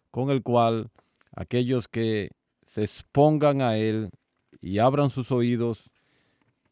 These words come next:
Él se agradará en salvarlos, y aquellos que ya son sus hijos,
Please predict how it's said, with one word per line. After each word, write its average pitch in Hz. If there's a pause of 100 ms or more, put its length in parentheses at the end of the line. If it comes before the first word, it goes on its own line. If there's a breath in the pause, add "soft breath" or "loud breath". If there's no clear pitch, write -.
(580)
Él 127
se 113
agradará 107
en 107 (160)
salvarlos, 104 (180)
y 90
aquellos 113
que 107
ya 127
son 143
sus 131
hijos, 104